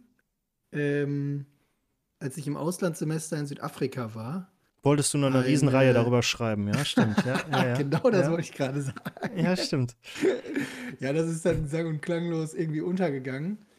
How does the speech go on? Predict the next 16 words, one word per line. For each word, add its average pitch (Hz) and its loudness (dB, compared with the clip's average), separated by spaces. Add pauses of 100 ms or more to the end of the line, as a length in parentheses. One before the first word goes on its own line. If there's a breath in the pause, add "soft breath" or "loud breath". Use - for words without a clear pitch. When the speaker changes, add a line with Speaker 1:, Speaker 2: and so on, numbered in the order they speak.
(300 soft breath)
Speaker 1:
Ähm, 147 -2 (300)
Speaker 2:
Dafür 147 4
haben 196 6
Speaker 1:
haben 185 6
Speaker 2:
wir - -
Speaker 1:
wir 170 6
Speaker 2:
eine 143 2
Speaker 1:
eigentlich - 4
in - -10
der 240 6
Speaker 2:
Podcast-Folge 143 6
Speaker 1:
Zeit - 6
Speaker 2:
darüber 123 6
Speaker 1:
von 117 4
Speaker 2:
gemacht, 113 4
oder? 160 4